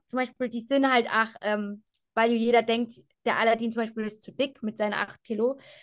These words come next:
Da steht dann zum Beispiel, die British Kurzhaar ist eine muskulöse, kompakt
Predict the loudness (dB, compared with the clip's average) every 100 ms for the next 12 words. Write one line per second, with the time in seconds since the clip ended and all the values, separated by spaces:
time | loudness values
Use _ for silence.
0 | _ -6 -6 -2 0 2 2 0 -4 -2
1 | 0 0 -2 -10 -10 -4 -4 -4 _ 2
2 | 2 2 -2 0 -2 -2 -4 -4 -6 0
3 | 0 0 -4 -6 -8 -2 -2